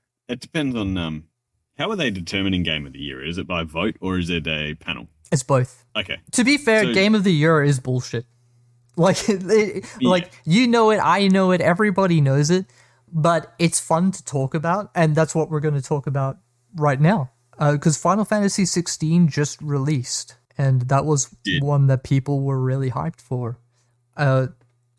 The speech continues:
Speaker 1: Yeah.
Speaker 2: what are your guys' positions on Final Fantasy sixteen? Are you playing it or not really?
Speaker 1: Uh, I'm not playing it. I was, I played the demo for an hour or so.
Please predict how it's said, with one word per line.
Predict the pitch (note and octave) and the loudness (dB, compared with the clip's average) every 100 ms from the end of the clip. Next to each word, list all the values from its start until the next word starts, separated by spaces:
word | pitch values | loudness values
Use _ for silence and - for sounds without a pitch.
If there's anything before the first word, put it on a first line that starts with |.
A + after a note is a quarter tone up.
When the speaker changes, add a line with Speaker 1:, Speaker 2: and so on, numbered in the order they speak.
| - | -10
Speaker 1:
Yeah. | D#2+ E2+ - _ - | -6 -6 -8 _ -10
Speaker 2:
what | D#3 F3 | -2 0
are | F#3 | 0
your | E3+ E3 | 0 0
guys' | D#3+ D3+ - - _ _ _ _ _ _ | 0 0 -2 -14 _ _ _ _ _ _
positions | D#3 C3+ D#3 - D3+ C3+ B2 - | -4 0 0 0 -2 -4 -8 -8
on | D#3 C3+ | -4 -2
Final | C#3 C#3 C3+ | -2 -4 -6
Fantasy | C#3 C#3 C3+ - | -6 -4 -4 -4
sixteen? | C3 C3 - - C#3 C#3 | -6 -6 -10 -8 -6 -2
Are | |
you | C#3 C3 | -2 -2
playing | - D3+ E3+ F#3 | -4 -4 -2 -2
it | A3 - | -4 -4
or | C#3 C3+ B2+ - - | -4 -2 -4 -8 -10
not | D3 | -8
really? | C#3 D3+ F#3+ G3+ - | -6 -6 -6 -8 -6
Speaker 1:
Uh, | C4 - A#2+ _ | -2 -2 -4 _
I'm | - A#2 | -4 0
not | C3 G2 | 2 0
playing | - G#2+ G2+ | -2 0 0
it. | C#3 - _ - | -2 -4 _ -6
I | G#2 | -2
was, | G#2+ G#2 F#2+ F2 - | 2 2 2 -2 -6
I | G#2+ | -6
played | G2+ A2+ F2 | -2 -2 -2
the | |
demo | D2+ E2 E2 F2+ F2+ D#2+ _ _ _ _ _ | -6 -6 -4 -4 -6 -8 _ _ _ _ _
for | - | -10
an | F#2 | -6
hour | F2 F#2 G2 | -6 -4 -6
or | G2+ | -8
so. | - A3 | -8 -10